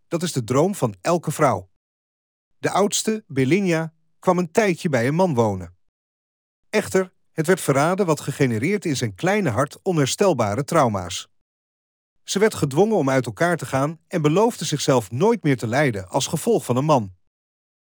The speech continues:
"Amelinga, arm ding, ze kan ons niet eens verloven." Wie wil er met Amelinga trouwen? Ze is een brutale brunette, mager,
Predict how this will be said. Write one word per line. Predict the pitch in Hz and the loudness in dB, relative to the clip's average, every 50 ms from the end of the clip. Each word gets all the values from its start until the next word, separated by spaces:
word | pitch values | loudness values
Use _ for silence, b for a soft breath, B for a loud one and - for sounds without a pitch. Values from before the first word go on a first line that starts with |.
| _ _ | _ _
"Amelinga, | - 160 156 139 131 135 180 214 214 214 202 196 - _ _ | -4 -2 0 2 2 2 2 0 0 -2 -4 -6 -8 _ _
arm | - 180 190 190 175 | -2 0 0 2 2
ding, | 156 156 156 175 185 - _ _ _ | 2 2 2 0 -4 -10 _ _ _
ze | - - - 180 | -8 -6 -4 0
kan | - 202 190 | 2 2 2
ons | 175 151 - - | 2 0 -2 -4
niet | - 135 185 240 - | -2 0 0 2 2
eens | - 131 123 110 - | 2 2 2 0 -2
verloven." | - 170 170 170 147 117 107 101 - 92 - - _ _ _ _ _ _ _ _ _ _ _ _ _ _ _ _ _ _ _ | -2 0 2 4 4 4 2 0 -6 -14 -16 -20 _ _ _ _ _ _ _ _ _ _ _ _ _ _ _ _ _ _ _
Wie | - 131 226 240 | -2 0 2 2
wil | 196 220 202 | 4 2 2
er | 185 165 | 2 2
met | 151 139 131 - | 2 0 -2 -2
Amelinga | - 170 151 135 127 123 147 190 185 131 98 | -2 0 0 2 2 2 2 0 0 -2 -4
trouwen? | 90 - - 117 110 110 120 143 190 233 - _ _ _ _ _ _ _ _ _ _ _ _ _ _ _ _ _ _ | -6 -6 -4 -2 0 0 0 0 -2 -4 -6 _ _ _ _ _ _ _ _ _ _ _ _ _ _ _ _ _ _
Ze | - - 233 | -6 -4 -2
is | 220 - | 0 0
een | 208 180 | 0 0
brutale | 151 165 160 - 208 214 226 214 170 127 | 0 -2 0 0 2 2 2 2 0 0
brunette, | 110 117 113 113 135 170 175 - 220 214 214 - | -2 -4 -2 0 0 0 0 0 -2 -2 -4 -6
mager, | - 147 143 151 156 156 143 - - 156 156 156 | -4 -2 0 2 2 2 0 0 -2 -2 -2 -4